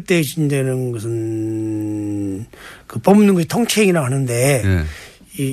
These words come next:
Speaker 1: 인원, 대통령은 인원을 뽑으라고 지시는 할 수는 있습니다.
Speaker 2: 예.
Speaker 1: 언제든지.
Speaker 2: 예.
Speaker 1: 지시를 하게 되면은 관련 부서에서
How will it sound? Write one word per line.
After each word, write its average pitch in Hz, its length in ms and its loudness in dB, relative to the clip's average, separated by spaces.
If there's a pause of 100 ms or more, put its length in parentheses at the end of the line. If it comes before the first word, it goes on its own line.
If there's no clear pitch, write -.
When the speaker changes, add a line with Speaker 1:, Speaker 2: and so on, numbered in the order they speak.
Speaker 1:
인원, 208 280 2 (120)
대통령은 233 640 4
인원을 202 320 4
뽑으라고 233 600 0 (260)
지시는 247 420 2
할 202 100 2
수는 226 200 2
있습니다. 147 480 0 (180)
Speaker 2:
예. 87 280 -4 (340)
Speaker 1:
언제든지. 135 580 0 (160)
Speaker 2:
예. 82 200 -2 (460)
Speaker 1:
지시를 208 360 2
하게 202 120 6
되면은 190 320 4
관련 180 380 2
부서에서 151 360 -2